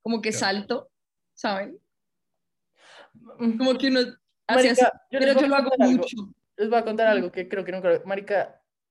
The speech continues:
Speaker 3: que me, me afecta mucho. Yo tengo como un ligero Tourette. No, o sea, según
Speaker 1: Ah.
Speaker 3: ustedes sí se han dado cuenta. Marica, se los
Speaker 1: Ah.
Speaker 3: juro, marica, se los puedo jurar, marica.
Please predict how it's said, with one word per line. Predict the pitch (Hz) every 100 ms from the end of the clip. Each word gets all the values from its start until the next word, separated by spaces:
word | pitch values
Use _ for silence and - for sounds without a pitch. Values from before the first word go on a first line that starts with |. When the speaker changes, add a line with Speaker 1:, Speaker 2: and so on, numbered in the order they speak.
| -
Speaker 3:
que | 190
me, | 185 - 175
me | 185
afecta | 175 170 175
mucho. | 165 -
Yo | 170 220
tengo | 214 202
como | 190 185 185 - _ -
un | 190
ligero | 165 170 139
Tourette. | 139 151 131 - _ _ _ _ _ _
No, | 185 214 214
o |
sea, | 214 190
según | 214 220
Speaker 1:
Ah. | 214 -
Speaker 3:
ustedes | 202 196
sí | 190
se | 185
han | 180
dado | 165 156
cuenta. | 160 135 - _ _ _ _
Marica, | 220 269 277 262
se | 247
los | 226
Speaker 1:
Ah. | 226
Speaker 3:
juro, | 190
marica, | 202 214 214 - -
se | 254
los | 240
puedo | 226 233
jurar, | 202
marica. | 214 226 175 -